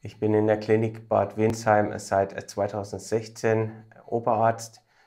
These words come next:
in Orthopädie und Unfallchirurgie, bin Facharzt für Orthopädie und Unfallchirurgie, Schwerpunktbezeichnung spezielle Unfallchirurgie,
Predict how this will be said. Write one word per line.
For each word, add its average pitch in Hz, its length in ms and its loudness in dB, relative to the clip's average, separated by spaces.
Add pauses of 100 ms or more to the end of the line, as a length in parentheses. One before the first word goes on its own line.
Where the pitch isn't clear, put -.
(120)
in 107 220 -2
Orthopädie 104 540 -4
und 98 120 -4
Unfallchirurgie, 110 920 -2 (1040)
bin 110 200 0
Facharzt 131 460 -2
für - 180 -2
Orthopädie 127 460 -2
und 120 140 0
Unfallchirurgie, 107 1000 -2 (680)
Schwerpunktbezeichnung 107 1040 0
spezielle 110 500 -2
Unfallchirurgie, 110 1080 -2